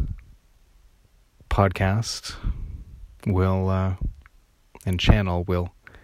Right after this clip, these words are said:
will bring us back to. With that, it gives us lots of room to move and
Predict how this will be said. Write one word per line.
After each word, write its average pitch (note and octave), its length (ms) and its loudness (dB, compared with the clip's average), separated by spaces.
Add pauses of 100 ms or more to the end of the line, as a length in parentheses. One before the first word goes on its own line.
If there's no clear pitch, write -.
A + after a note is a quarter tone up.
(120)
will F#2+ 140 0
bring F#2+ 260 0
us E2+ 160 0
back F2+ 360 -2
to. F2+ 280 4 (1000)
With C3+ 240 8
that, G#2+ 200 4
it G#2+ 60 -2
gives G2 180 2
us F#2+ 140 -2
lots F#2+ 160 2
of F#2 80 -4
room F2+ 220 0
to - 80 -8
move G2 340 0
and F2+ 220 -4